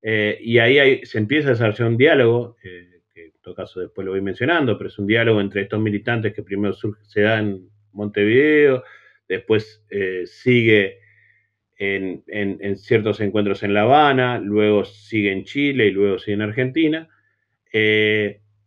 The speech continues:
entonces, si bien son procesos que son nacionales, también se da un diálogo regional, eh,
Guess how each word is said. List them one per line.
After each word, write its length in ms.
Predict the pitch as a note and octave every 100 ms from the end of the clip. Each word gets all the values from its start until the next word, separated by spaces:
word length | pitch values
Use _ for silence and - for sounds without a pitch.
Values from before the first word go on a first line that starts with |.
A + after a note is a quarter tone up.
| _ -
entonces, 480 | B2 C#3 B2 - _ _ _ _ _ _ _ _ _ _ _ _ _ _ _ _ _ _ _
si 180 | _ A#2+
bien 320 | C3 D3 C#3 -
son 260 | - C3+
procesos 400 | C3+ C#3 C#3 C3
que 100 | C3
son 160 | B2 D3+
nacionales, 560 | C3+ B2+ C3 D3 C3+
también 360 | - A2+ C#3 F3+
se 140 | F3+
da 80 | C3
un 140 | B2 A#2+
diálogo 320 | B2 B2 B2+
regional, 680 | C3 B2 D3 D3+ D3+ E3 - _ _ _ _ _ _ _ _ _ _ _
eh, 380 | - G2 F#2 -